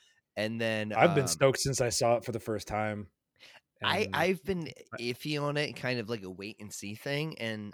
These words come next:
Speaker 1: I feel like I waited
Speaker 2: Makes
Speaker 1: and
Speaker 2: sense.
Speaker 1: saw that it's high reviews, 'cause I never really
Speaker 2: Well,
Speaker 1: was big
Speaker 2: the,
Speaker 1: into
Speaker 2: the thing for
Speaker 1: Dishonored.
Speaker 2: me,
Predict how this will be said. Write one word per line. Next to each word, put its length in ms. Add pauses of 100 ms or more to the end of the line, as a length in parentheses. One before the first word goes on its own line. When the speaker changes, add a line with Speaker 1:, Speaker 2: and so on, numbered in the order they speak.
Speaker 1:
I 120
feel 180
like 160
I 120 (200)
waited 260
Speaker 2:
Makes 180
Speaker 1:
and 220
Speaker 2:
sense. 0
Speaker 1:
saw 600
that 200
it's 180
high 320
reviews, 800 (480)
'cause 180
I 80
never 220
really 180
Speaker 2:
Well, 140
Speaker 1:
was 0
big 140
Speaker 2:
the, 60
Speaker 1:
into 60
Speaker 2:
the 140
thing 240
for 120
Speaker 1:
Dishonored. 20
Speaker 2:
me, 360